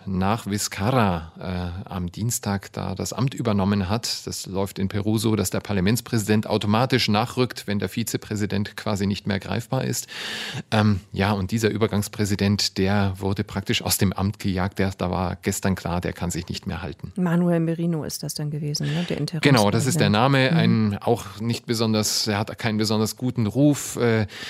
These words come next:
Speaker 1: ein sehr einfacher Mensch. Es ist ihm auch vorgeworfen worden, dass er überhaupt, ja, dass er überhaupt keine formale Bildung hat.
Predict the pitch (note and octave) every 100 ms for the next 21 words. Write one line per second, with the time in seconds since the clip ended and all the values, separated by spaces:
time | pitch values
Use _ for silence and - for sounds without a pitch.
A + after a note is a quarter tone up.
0 | - - - G#2 A2 G2+ - A2+ B2+ B2
1 | A#2 A2+ G#2+ G#2 A2 C3+ C3 - B2 G#2+
2 | A#2+ A#2+ G#2+ G2 G#2+ G#2+ A2 G#2+ A2+ G2
3 | G2 A2 G#2 G#2 G#2+ G2+ G2+ F#2+ G#2+ G#2+
4 | G2 G#2 - - - - F#2+ F2+ A2+ F2
5 | - F#2+ G2+ F2+ G#2 - A2 F#2+ G#2 G2
6 | G#2 G2+ G2+ C#3 C#3+ A#2+ F#2+ A#2+ -